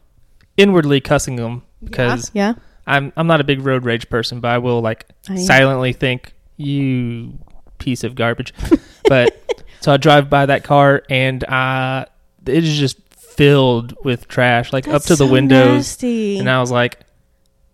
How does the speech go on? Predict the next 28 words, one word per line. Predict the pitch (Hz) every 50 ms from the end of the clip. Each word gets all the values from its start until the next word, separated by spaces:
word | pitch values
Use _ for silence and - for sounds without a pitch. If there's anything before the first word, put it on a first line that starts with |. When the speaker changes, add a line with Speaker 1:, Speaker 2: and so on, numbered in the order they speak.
| _ -
Speaker 1:
"Now | 139 156 185
I | 175
Speaker 2:
Yeah. | 135
Speaker 1:
know | 131 131 131 131
why | 135 135 135
you're | 135 135 147
over | 151 156 151 131
here. | 127 120 113 107 - - - _ _ -
You | 120 120
probably | - - 170 208 170 147
can't | - 180 180 - -
see, | - - - 214 190 147 127 120 123 - - -
and | - 147 139
you're | 139 127
Speaker 2:
<laughs> | 117 - 180
Speaker 1:
terrified | 214 220 - - 175 165 160
you're | 165 160
gonna | 156 147 165 151
run | 143 131 214 202 185
into | 196 202 175
somebody." | 160 - - 127 110 143 131 120 117 120 117 120 - - _ - - - - -
Speaker 2:
<laughs> | - - - - - - -
That's | 285 294 294 294 -
so | - 294 302 311
nasty. | 285 285 269 262 294 320 294 - - 320 311 302 285 269 247 226 214
Speaker 1:
It | 156 156
was, | 151 147 139 143 - -
yeah. | 156 131 110 -